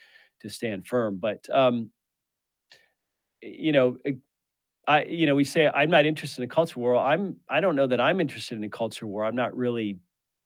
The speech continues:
motivated by cultural, I, I'm not, I'm not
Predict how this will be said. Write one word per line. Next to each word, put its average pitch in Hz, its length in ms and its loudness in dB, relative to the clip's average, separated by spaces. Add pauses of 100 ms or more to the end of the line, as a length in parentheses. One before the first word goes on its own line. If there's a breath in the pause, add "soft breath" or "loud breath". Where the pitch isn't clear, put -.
(320)
motivated 120 840 0
by 98 440 -4 (520 soft breath)
cultural, 113 1000 -2
I, 120 140 -2
I'm 151 140 0
not, 240 180 4 (240)
I'm 175 160 -4
not 226 280 0